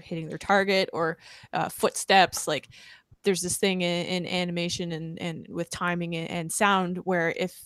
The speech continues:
the footsteps, like, the sounds of the footsteps aren't, uh, matching up with how the dude or the, the character is running, then it, it just doesn't feel real, I guess, but, uh, everything seems to be timed very well. Um, yeah.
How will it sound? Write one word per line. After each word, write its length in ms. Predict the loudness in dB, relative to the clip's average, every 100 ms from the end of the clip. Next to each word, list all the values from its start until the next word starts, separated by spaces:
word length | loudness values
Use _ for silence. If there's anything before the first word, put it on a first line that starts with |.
| -8
the 120 | -8
footsteps, 800 | -2 -2 0 2 2 2 -8 -6
like, 160 | -4 -2
the 80 | 0
sounds 300 | 2 4 2
of 60 |
the 60 | -2
footsteps 540 | -4 -4 0 -2 -2 -4
aren't, 380 | -4 -4 -8 -16 _ _ _ _ _ _
uh, 320 | -2 0 2 2
matching 420 | 2 2 0 -2
up 160 | -4 -2
with 240 | 0 0 -4 -20 _ _ -8
how 200 | -4 -2
the 100 | -4
dude 460 | -4 -4 -2 -4 -6
or 140 | -4
the, 300 | -4 -4 -4
the 80 | -4
character 400 | -4 -4 -4 -4
is 160 | -2 2
running, 340 | 4 6 4
then 140 | 4 2
it, 140 | -2 -8 _
it 180 | 0 2
just 200 | 0 -2
doesn't 300 | -2 -4 -6
feel 440 | -2 2 2 0 -4
real, 360 | 2 6 6
I 140 | 6 4
guess, 300 | 4 2 2
but, 220 | 2 2 -2 -20 -6
uh, 160 | 2 4
everything 380 | 4 0 -2 -4
seems 260 | -4 -6 -6
to 60 |
be 100 | -6
timed 380 | -6 -4 -2 -2
very 260 | 0 0 2
well. 380 | 2 2 0 -6 -20 -20 _
Um, 540 | -6 -4 -4 -6 -10 -14 _ _ _ _ _ _ _ _ _ _ _
yeah. 180 | -12 -12